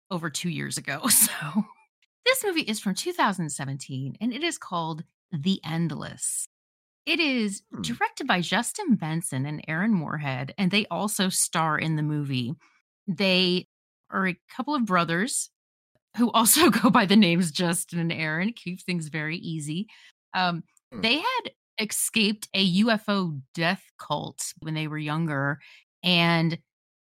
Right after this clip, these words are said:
Speaker 1: it's, God, it's probably been maybe, like, ten years or so later, they get this videotape in the mail, which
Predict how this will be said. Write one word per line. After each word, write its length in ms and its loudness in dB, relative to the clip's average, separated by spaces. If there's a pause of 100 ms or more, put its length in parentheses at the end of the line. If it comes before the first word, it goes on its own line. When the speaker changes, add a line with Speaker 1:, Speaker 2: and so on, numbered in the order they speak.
(300)
Speaker 1:
it's, 200 -2
God, 320 4
it's 120 0
probably 220 6
been 160 6
maybe, 220 6
like, 240 0
ten 300 2
years 280 4
or 80 -2
so 220 2
later, 340 -2
they 140 -4
get 240 -4
this 240 -4
videotape 800 -2
in 80 -4
the 80 -4
mail, 460 -4 (460)
which 300 -2